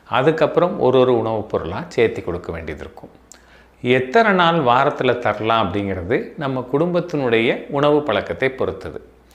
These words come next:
நம்ம ஊர்ல குழந்தைகளுக்கு அசைவ உணவு அப்படிங்கிறது வீட்ல நாம என்னைக்கு செய்யறோமோ அதை பொறுத்தது தான்.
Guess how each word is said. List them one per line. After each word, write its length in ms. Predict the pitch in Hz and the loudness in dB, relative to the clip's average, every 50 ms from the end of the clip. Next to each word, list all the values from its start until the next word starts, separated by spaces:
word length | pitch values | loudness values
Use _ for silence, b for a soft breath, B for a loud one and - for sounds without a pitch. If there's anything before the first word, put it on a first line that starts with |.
| B B B B B B | B B B B B B
நம்ம 380 | - 131 131 147 165 180 175 156 | -2 0 2 2 4 4 6 6
ஊர்ல 580 | 135 139 147 - 120 107 101 101 135 196 - - - - - | 6 6 4 4 4 2 2 2 0 -2 -8 -14 -18 -12 -4
குழந்தைகளுக்கு 1080 | - 135 131 156 180 196 196 190 - - 135 120 104 - - - 110 127 165 170 - B B B B B B B B | 2 2 2 4 2 2 2 0 2 2 2 0 0 0 -2 -2 -2 -2 -2 -4 -10 B B B B B B B B
அசைவ 500 | 127 127 131 131 - - 185 190 190 185 | -2 -2 -2 0 2 4 4 4 4 4
உணவு 360 | 165 139 135 139 143 139 135 | 2 2 2 2 4 4 2
அப்படிங்கிறது 540 | 127 113 117 120 120 113 110 117 131 185 214 | 2 2 0 0 0 0 0 0 -2 -2 -2
வீட்ல 440 | 185 175 185 196 202 202 - 208 185 | 2 2 2 2 2 0 -2 -2 0
நாம 280 | 175 165 156 151 143 | 0 0 0 2 2
என்னைக்கு 460 | 135 127 120 123 135 147 143 151 139 - | 2 2 2 2 0 0 0 -2 -2 0
செய்யறோமோ 440 | 135 123 123 123 117 110 117 139 156 | 2 2 2 2 0 0 -2 -2 -2
அதை 180 | 139 117 110 - | -2 -4 -4 -4
பொறுத்தது 420 | - 104 101 95 98 - 98 87 | -4 -6 -6 -6 -8 -12 -12 -12
தான். 340 | 87 - 90 - - - | -8 -8 -8 -8 -10 -14